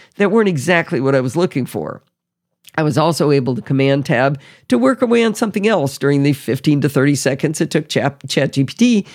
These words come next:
to craft the answers to my questions. Now, I didn't rely wholly on Ch-, Chat G P T inside Bing to do my work, but rather I had it help me build up each piece. I enjoyed having what Microsoft likes to call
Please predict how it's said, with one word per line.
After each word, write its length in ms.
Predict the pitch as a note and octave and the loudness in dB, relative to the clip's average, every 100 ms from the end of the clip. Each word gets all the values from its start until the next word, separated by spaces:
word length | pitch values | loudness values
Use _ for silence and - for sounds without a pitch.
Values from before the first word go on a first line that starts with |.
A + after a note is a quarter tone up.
| - - | -20 -6
to 100 | E4 | -6
craft 540 | - - C4+ C4+ A#3+ | -6 -4 0 0 -2
the 200 | F3 E3+ | -2 0
answers 400 | D3 C3+ C3 C3 - | 2 2 2 -2 0
to 60 | |
my 160 | A#2+ A#2 | 0 0
questions. 640 | - E3 - - - - _ _ _ _ _ _ - - - | 0 0 0 -4 -12 -16 _ _ _ _ _ _ -20 -10 -4
Now, 120 | G#3 | 0
I 100 | C#4+ | -2
didn't 300 | - C5 - | -4 -8 -2
rely 320 | G#3+ F#3 D#3 | 2 2 2
wholly 600 | C#3 - - E3+ E3+ B2+ | 0 -4 0 2 4 2
on 160 | G#2+ A#2 | 2 -2
Ch-, 140 | - - | -4 -10
Chat 260 | - C3+ A2 | -4 -4 -2
G 140 | A#2 | -6
P 140 | A#2 B2+ | -4 -4
T 160 | C3+ | -2
inside 340 | B2+ C3 A#2 B2 | -2 0 -2 0
Bing 220 | B2 B2 | -2 -2
to 100 | A#2+ | -2
do 120 | B2+ | -2
my 180 | A#2+ A#2+ | 0 0
work, 360 | C3 G#3+ D#3+ - - _ - | 2 0 0 -4 -20 _ -2
but 120 | B3 | 0
rather 340 | B3+ A#3+ A#3+ | 0 0 0
I 80 | A3 | 0
had 100 | G#3+ | 0
it 200 | G#3 - | -2 0
help 200 | G3+ G#3+ | 0 2
me 280 | G3+ G3 D#3+ _ | 0 -2 -4 _
build 320 | F3+ F#3+ F3+ D#3+ | 0 2 2 0
up 260 | D3 C#3+ - - | 0 -2 -6 -8
each 340 | C#3+ C3+ - | -6 -6 -6
piece. 400 | - E3 - - - _ _ _ - | -4 -4 -4 -10 -20 _ _ _ -2
I 60 | |
enjoyed 420 | C#3+ C#3 C#3+ D3 D#3+ | 0 2 2 2 2
having 240 | C#3 D3 | 0 0
what 160 | D#3 - | 0 0
Microsoft 760 | B2+ C#3+ D3 - C3 - - | -2 -2 -2 0 0 -2 -4
likes 260 | C3 C#3 C#3 | -2 -2 -2
to 100 | E3+ | -4
call 340 | D3+ B2+ C#3+ | 0 0 0